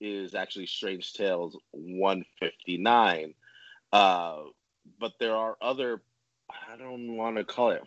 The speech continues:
first appearances, but, like, where she uses other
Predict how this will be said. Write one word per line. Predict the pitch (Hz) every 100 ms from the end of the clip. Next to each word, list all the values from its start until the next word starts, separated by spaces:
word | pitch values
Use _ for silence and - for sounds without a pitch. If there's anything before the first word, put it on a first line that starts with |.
| - -
first | 113 117 107
appearances, | - 101 98 110 107 - 120 117 107
but, | 104 92 73 87
like, | 90 87 82 -
where | 98
she | - 101
uses | 104 101 95 95
other | 95 92